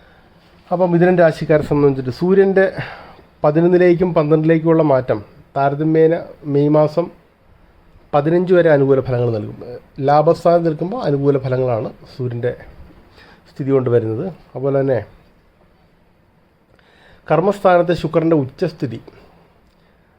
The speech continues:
ജോലിയിൽ അനാവശ്യമായിട്ടുള്ള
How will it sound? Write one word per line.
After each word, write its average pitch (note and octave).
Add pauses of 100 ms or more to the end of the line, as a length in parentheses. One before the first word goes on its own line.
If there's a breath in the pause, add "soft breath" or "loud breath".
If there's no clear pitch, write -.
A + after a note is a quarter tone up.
ജോലിയിൽ F3+ (600)
അനാവശ്യമായിട്ടുള്ള D#3